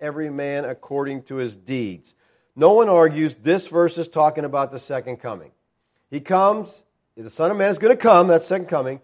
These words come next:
and he's gonna come with his angels. All right? They're coming with him. And he's coming for what purpose? To recompense every man. Now let's compare this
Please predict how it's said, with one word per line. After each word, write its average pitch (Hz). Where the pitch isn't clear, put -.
and 143
he's 156
gonna 196
come 196
with 226
his 226
angels. 220
All 107
right? 135
They're 131
coming 175
with 135
him. 123
And 131
he's 147
coming 233
for 185
what 202
purpose? 180
To 143
recompense 202
every 185
man. 147
Now 147
let's 240
compare 240
this 151